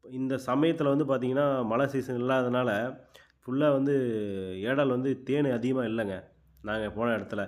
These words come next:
சரி அடுத்த தேனை பார்க்கலாம் அப்படிமான்னா, "சரி இப்ப பாப்போம் இருங்க, இந்த தேன் எவ்வளோ இருக்குன்னு உள்ள கை விட்டு எடுக்குன்னு" சொல்லிட்டு ட்ரை பண்ணி எடுத்துட்டு இருந்தாருங்க. எடுத்து முடிச்சது தாங்க. தேன்ல இருக்கிற எனர்ஜியை விட எங்ககிட்ட இந்த இடத்து மொத்த எனர்ஜி காலிங்க.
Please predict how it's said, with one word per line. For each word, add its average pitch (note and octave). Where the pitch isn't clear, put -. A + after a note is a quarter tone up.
சரி B2
அடுத்த C#3
தேனை D3+
பார்க்கலாம் C3
அப்படிமான்னா, A#2+
"சரி B2
இப்ப G#2+
பாப்போம் C3+
இருங்க, B2+
இந்த A2
தேன் B2+
எவ்வளோ B2+
இருக்குன்னு A#2+
உள்ள B2
கை A#2+
விட்டு B2
எடுக்குன்னு" A#2
சொல்லிட்டு A2+
ட்ரை A#2
பண்ணி A#2
எடுத்துட்டு G#2+
இருந்தாருங்க. F#2+
எடுத்து E3
முடிச்சது D3
தாங்க. C#3
தேன்ல D#3+
இருக்கிற D#3
எனர்ஜியை D3+
விட E3
எங்ககிட்ட C#3+
இந்த C#3
இடத்து B2+
மொத்த B2+
எனர்ஜி D#3+
காலிங்க. C3+